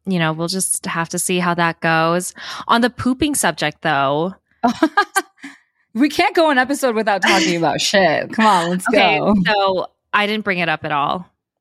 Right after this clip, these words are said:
Speaker 1: but I'm gonna try to
Speaker 2: Oh, this
Speaker 1: slowly, like,
Speaker 2: trip.
Speaker 1: bring it into conversation on our next trip and see if
Speaker 2: Okay.
Speaker 1: he's, like, I could get him, like, warmed up on talking about, you know, like, I B S and poop. I still haven't told him I had I B S.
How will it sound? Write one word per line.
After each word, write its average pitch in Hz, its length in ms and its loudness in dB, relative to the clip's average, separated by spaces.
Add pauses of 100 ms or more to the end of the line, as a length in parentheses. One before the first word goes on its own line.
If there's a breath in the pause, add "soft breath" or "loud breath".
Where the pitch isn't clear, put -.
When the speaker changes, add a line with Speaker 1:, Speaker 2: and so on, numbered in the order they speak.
Speaker 1:
but 190 240 2
I'm 185 140 0
gonna 202 160 0
try 190 240 0
to - 20 -2
Speaker 2:
Oh, - 0 -
this 190 140 -2
Speaker 1:
slowly, 170 360 2
like, 170 120 2
Speaker 2:
trip. 139 100 0
Speaker 1:
bring 160 140 -2
it 165 80 0
into 170 240 -2
conversation 165 760 0
on 165 140 0
our 156 100 -2
next 147 440 -4
trip 196 380 0 (180)
and 180 180 -2
see 165 220 0
if 165 80 0
Speaker 2:
Okay. 170 140 0
Speaker 1:
he's, 147 220 -6
like, 143 300 -4 (380 loud breath)
I 175 80 -4
could 175 160 -2
get 170 100 0
him, 165 140 -4
like, 160 160 -4
warmed 156 440 -4
up 151 220 -2
on 151 100 -4
talking 151 320 -8
about, 143 380 -4 (760)
you 190 100 -4
know, 185 80 0
like, 180 140 -2
I 160 160 0
B 160 140 -2
S 156 160 -2
and 143 140 -10
poop. 147 260 -4
I 170 80 -4
still 180 200 -2
haven't 185 200 -2
told 170 220 -6
him 170 80 -4
I 160 60 -2
had 156 100 -4
I 156 100 -6
B 151 160 -6
S. 147 480 -6